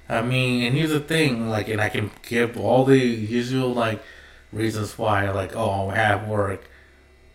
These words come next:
Okay, but what are the other times? I mean, other than doing this, I mean, not really much, you know?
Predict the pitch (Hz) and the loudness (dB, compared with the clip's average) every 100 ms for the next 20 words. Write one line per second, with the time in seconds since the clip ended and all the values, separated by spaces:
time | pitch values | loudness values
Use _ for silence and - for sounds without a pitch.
0 | _ - - 143 127 147 - - _ _ | _ -12 0 4 4 2 -6 -20 _ _
1 | - 113 120 123 131 127 127 - 131 143 | -6 -2 0 2 2 2 -2 -2 0 0
2 | 156 - - - - 131 127 117 107 123 | -2 -8 -20 -20 -12 -6 -2 -2 0 2
3 | 139 123 110 131 110 98 98 117 151 139 | 2 2 0 0 0 -2 -2 0 0 0
4 | 113 110 110 107 104 104 120 165 185 185 | -2 -2 -4 -4 -4 -6 -4 -2 0 0
5 | 107 101 131 131 - 98 101 123 | 0 -2 -2 -2 -6 -6 -4 -4